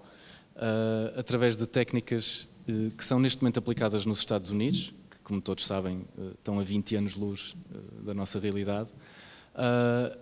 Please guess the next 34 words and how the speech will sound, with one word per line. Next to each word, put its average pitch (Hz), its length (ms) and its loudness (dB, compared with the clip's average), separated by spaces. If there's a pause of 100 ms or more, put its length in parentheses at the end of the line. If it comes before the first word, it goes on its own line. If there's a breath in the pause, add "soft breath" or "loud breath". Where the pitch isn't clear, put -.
(160)
e, 123 340 2
e 120 160 4
aplicando 127 760 2
o 120 100 0
que, 110 680 0
o 117 100 -4
que - 100 -14
posso, - 460 0 (140)
eh, 110 280 0
aqui 120 160 -2
ao 107 80 4
mercado 107 360 2
nacional. 92 440 0 (1080 loud breath)
Eh, 127 360 -4 (300)
o 147 80 4
meu 151 140 10
módulo 120 560 8
é, 117 680 4 (340)
é 113 160 -4
este, 120 340 -4
das 120 140 2
redes 113 220 0
sociais, 117 640 0
está - 240 2
subdividido 104 720 0
em, 95 300 0
em 92 240 -4
três 98 260 -2
níveis, 139 480 -2 (300)
eh, 92 420 -8
um 110 100 -2
módulo 101 360 4
inicial, 98 600 0
intermédio 98 640 -2